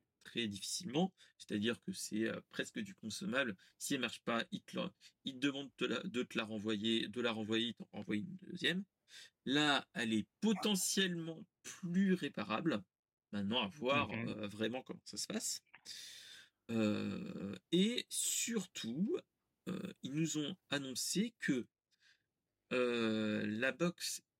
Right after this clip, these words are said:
Speaker 1: est, a une consommation aussi, autant que la Freebox Pop, c'est-à-dire celle qui était avec la deux Vialet, celle qui était un petit peu moins chère.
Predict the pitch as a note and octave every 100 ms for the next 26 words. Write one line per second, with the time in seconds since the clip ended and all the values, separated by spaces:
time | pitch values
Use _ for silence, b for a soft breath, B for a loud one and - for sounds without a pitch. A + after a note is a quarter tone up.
0 | _ C#3 C3 - _ _ _ _ _ _
1 | _ _ _ _ C#3 D3 - D3+ E3 D3+
2 | D3+ - D3 C#3 - _ _ F3+ G3 F#3
3 | - - E3+ D#3 - _ _ _ _ _
4 | _ - D3+ - E3+ G#3 - E3+ F3+ F#3
5 | B _ _ - G#2+ G#2+ G2+ G#2 - G3+
6 | E3+ - - D#3+ E3 - - _ - -
7 | A2 C#3+ - E3 - A2+ - C#3 - -
8 | A2+ A#2+ - A2 A#2 A2 A#2+ B2 D#3 -
9 | - - _ - A2 - - D3 C3 A2+
10 | C#3 E3